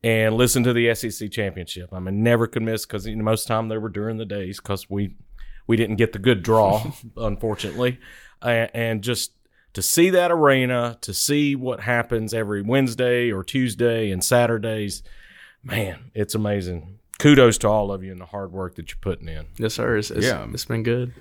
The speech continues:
Speaker 3: Amen. So, uh, where w-, you got on our radar for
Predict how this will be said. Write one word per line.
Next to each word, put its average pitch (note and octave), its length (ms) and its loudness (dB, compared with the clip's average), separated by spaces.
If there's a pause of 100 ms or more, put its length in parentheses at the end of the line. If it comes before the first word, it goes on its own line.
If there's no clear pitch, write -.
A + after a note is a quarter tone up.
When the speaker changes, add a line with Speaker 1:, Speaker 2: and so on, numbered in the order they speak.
(140)
Speaker 3:
Amen. B2 400 0
So, C3+ 420 4
uh, A#2 400 2 (300)
where D#3+ 380 2
w-, C3 460 -10 (160)
you F#3+ 160 -4
got F3 200 4
on B2+ 120 2
our G#2+ 140 4
radar F#2+ 600 2
for D#2+ 360 -6